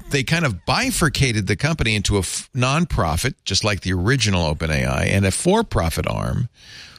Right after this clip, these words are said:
got billions of dollars from Microsoft, probably much of it in for-kind Azure minutes, because they were using Azure to do the training. And, and, you know, really, basically, Microsoft has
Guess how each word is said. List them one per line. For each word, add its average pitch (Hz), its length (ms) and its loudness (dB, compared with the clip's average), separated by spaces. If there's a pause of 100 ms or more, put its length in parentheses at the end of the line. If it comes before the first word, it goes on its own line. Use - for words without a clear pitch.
(340)
got 131 480 -4
billions 165 520 2
of 104 80 0
dollars 98 360 0
from 92 160 0
Microsoft, 98 680 0 (120)
probably 196 420 0
much 135 300 2
of 107 100 0
it 104 140 -2
in 101 240 0
for-kind 101 920 0 (440)
Azure 87 640 0 (140)
minutes, 82 640 0 (420)
because 101 300 0
they 98 100 2
were 95 80 2
using 82 340 2
Azure 73 320 0
to 67 80 -2
do 65 140 0
the - 120 -4
training. 92 640 0 (1160)
And, 156 180 2
and, 190 300 0
you 208 60 4
know, 160 140 2
really, 208 360 2
basically, 170 520 2
Microsoft 131 640 0
has 110 340 2